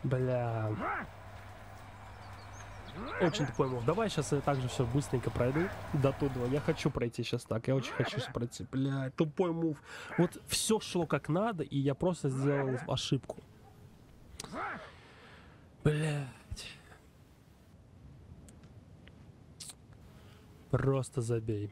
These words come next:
Ну давай щас быстренько пройду до того момента снова, да? А, короче, нам не нужно идти наверх с тобой. Сто процентов.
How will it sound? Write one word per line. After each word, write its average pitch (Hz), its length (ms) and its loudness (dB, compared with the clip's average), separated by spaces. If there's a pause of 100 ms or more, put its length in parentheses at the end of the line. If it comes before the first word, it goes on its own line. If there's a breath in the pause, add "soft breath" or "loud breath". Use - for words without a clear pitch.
Ну 147 100 6
давай 202 200 4
щас 139 140 -4
быстренько 139 340 0
пройду 127 220 2
до 123 80 -2
того 117 160 -2
момента 143 360 2
снова, 113 440 0
да? 120 220 -2 (800 loud breath)
А, 131 220 2
короче, 156 360 2
нам 151 120 2
не 170 60 2
нужно 127 400 0
идти 117 160 0
наверх 131 320 2
с - 40 -16
тобой. 110 380 -2 (240)
Сто - 280 0
процентов. 143 520 0